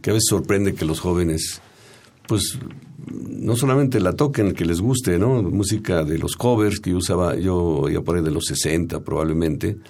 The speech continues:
de los covers que hacían los grupos mexicanos como los Teen Tops, los Rebeldes del Rock, los Locos del Ritmo, a canciones interpretadas por artistas de Estados Unidos, sobre todo,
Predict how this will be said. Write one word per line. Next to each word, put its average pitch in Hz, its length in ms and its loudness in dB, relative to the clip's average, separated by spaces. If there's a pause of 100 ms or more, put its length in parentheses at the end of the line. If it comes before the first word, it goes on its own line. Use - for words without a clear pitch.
(480)
de 82 400 -6
los 80 140 0
covers 101 260 0
que 87 80 -2
hacían 87 600 0
los 71 140 -8
grupos 85 260 -2
mexicanos 80 580 -2
como 71 180 -4
los 67 100 -4
Teen 76 180 -4
Tops, 69 300 -2
los 73 120 -4
Rebeldes 69 280 -4
del 69 140 -4
Rock, 71 340 -4
los 64 200 -8
Locos 67 240 -6
del 69 100 -2
Ritmo, 78 320 0 (500)
a - 100 -2
canciones 82 600 0
interpretadas 69 560 -4
por 64 240 -8 (340)
artistas 78 520 -4
de 58 100 -4
Estados - 340 -2
Unidos, 120 300 2
sobre 82 220 0
todo, 113 320 0